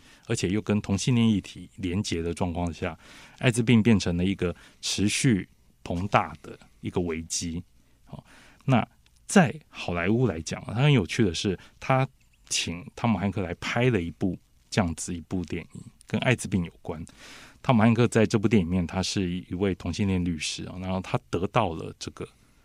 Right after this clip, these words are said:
艾滋病，那他想要在法庭上面呢，为他这个离病的这种原因啊，或者是所受到的不平等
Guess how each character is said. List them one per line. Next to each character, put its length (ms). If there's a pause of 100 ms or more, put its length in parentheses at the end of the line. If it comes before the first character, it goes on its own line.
(360)
艾 120
滋 160
病， 240 (580)
那 160 (300)
他 140
想 180
要 180 (460)
在 140
法 200
庭 200
上 180
面 220
呢， 160 (480)
为 360
他 220
这 160
个 80
离 220
病 320
的 200 (520)
这 60
种 140
原 240
因 220
啊， 380 (340)
或 160
者 40
是 140
所 240
受 300
到 140
的 80
不 100
平 240
等 140